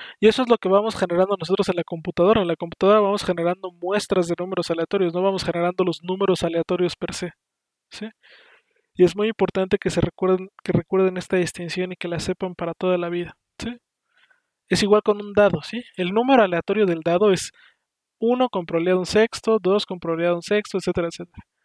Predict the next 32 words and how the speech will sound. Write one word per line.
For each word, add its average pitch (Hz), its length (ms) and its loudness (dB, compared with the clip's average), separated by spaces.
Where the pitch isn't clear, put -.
Si - 180 -2
yo 220 100 8
tiro 262 240 4
el 190 140 2
dado 208 260 4
y 196 60 0
sale 202 240 2
cinco, 190 500 -4
eso - 240 -2
solo 190 280 -2
es - 100 -8
una 196 240 -6
muestra, 180 760 -6
¿sí? 208 180 -14
Es 180 280 -4
una 208 260 -2
muestra, 180 460 -8
es 170 140 -6
distinto. 175 400 -8
La 160 140 -4
muestra 220 380 2
es - 100 2
el 202 160 2
número 202 300 0
en 175 80 -6
sí - 160 -4
que - 100 -8
obtenemos 175 540 -8
al 160 100 -6
hacer 180 220 -6
un 190 120 -6
experimento 175 640 -10